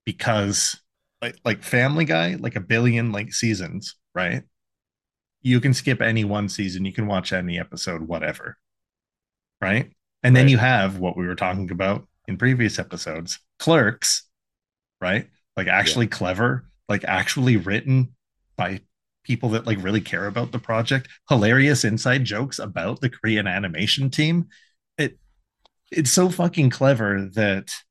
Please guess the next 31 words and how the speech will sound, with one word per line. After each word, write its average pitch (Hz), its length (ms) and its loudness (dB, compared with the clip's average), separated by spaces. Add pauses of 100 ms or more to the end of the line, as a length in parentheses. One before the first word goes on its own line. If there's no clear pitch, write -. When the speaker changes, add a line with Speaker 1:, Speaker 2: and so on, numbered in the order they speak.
(360)
Speaker 1:
there's 127 240 2
gonna 127 180 2
be 127 280 -2
a 117 80 -8
few 107 260 -6
people 135 320 -4
that 117 160 -6 (100)
really 107 240 0
like 139 300 -2
it 180 200 -2 (580)
and 120 220 4
Speaker 2:
The 131 80 8
Speaker 1:
most 131 140 6
Speaker 2:
major-, 127 140 0
Speaker 1:
people 113 360 4
that 110 240 -2
can't. 85 440 -10 (220)
Speaker 2:
the 95 100 -12
majority 104 640 4
of 104 100 4
people, 92 320 -4
the 85 80 -4
humor 85 340 -6
is 85 100 -8
just 90 160 -4
gonna 87 160 -6
fly 76 340 -4
over 73 220 -8
their 67 180 -8
head. - 300 -14 (800)
Speaker 1:
And 139 560 4